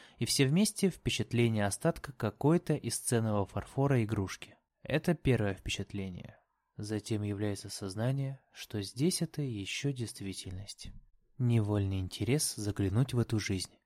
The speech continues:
И вот я в охотничьем домике здешнего магната. В глухой части леса простой одноэтажный деревянный домик. Владелец где-то в Индии, в погоне за тиграми.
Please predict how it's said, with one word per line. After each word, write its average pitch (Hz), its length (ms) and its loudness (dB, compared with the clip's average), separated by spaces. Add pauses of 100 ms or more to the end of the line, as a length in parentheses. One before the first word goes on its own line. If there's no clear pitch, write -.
(440)
И 104 140 2
вот 190 240 6
я 175 100 10
в 131 60 6
охотничьем 107 580 2
домике 135 400 6
здешнего 104 580 2
магната. 98 640 -2 (180)
В 107 200 -10
глухой 113 380 2
части - 340 -4
леса 131 340 0
простой 185 500 2
одноэтажный 120 680 2
деревянный 101 580 -2
домик. 90 560 -4 (260)
Владелец 123 640 4
где-то 123 400 4
в 107 100 2
Индии, 95 460 -4
в - 160 -20
погоне 107 440 4
за 107 140 0
тиграми. - 600 -6